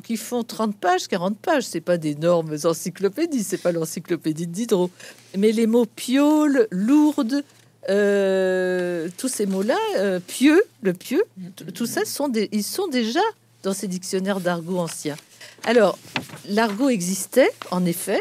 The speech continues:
L'argot était en effet utilisé dans ce qu'on appellerait aujourd'hui le milieu. Et c'est quelque chose qui faisait peur parce que, comme vous le disiez, c'était une langue, euh, à part. C'était un monde parallèle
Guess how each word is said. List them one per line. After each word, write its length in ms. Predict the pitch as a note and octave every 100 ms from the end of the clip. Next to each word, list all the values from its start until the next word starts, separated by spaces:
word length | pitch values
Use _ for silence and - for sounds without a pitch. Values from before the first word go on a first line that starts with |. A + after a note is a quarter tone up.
| C5+
L'argot 400 | A#3 A3+ F3+ A#3+
était 340 | G3 G3 F#3 - -
en 140 | D4+
effet 420 | F4+ D4+ - C4 A3+
utilisé 680 | - G3 G3+ F#3 G#3 G#3+ _ _ _ -
dans 120 | F3+
ce 100 | F#3
qu'on 160 | G#3 G3
appellerait 440 | F#3 F#3+ F#3 F3+
aujourd'hui 460 | F3 E3 F3 E3+ F#3+
le 120 | D#3+
milieu. 460 | D#3 D#3+ F#3 D4 A4+ _ _ _ _ _ -
Et 320 | C4 C#4 -
c'est 200 | - A#3
quelque 300 | G#3 F#3+ G3+
chose 260 | B3 F#4 -
qui 100 | G#3+
faisait 360 | F3+ D#3+ D#3 -
peur 420 | C4 G4 F4+ - -
parce 260 | E3+ - -
que, 200 | E3+ D#3+
comme 240 | A3 G3+
vous 100 | E3+
le 80 | D#3
disiez, 500 | C#3+ D3 G3 F4 F#4
c'était 520 | - - G3 - A3+
une 320 | A3 F#3 F3
langue, 360 | G3+ C4+ C#4 A3 _ _ _ _ E3
euh, 260 | E3+ D#3 -
à 80 | F3+
part. 500 | - E4 F#4+ G#3 D#3
C'était 460 | D3 E3 E3+ F#3+ F#3
un 100 | E3+
monde 280 | G3 B3 G#3+
parallèle 720 | G3 F3+ F3+ G#3+ E4+ F4 A3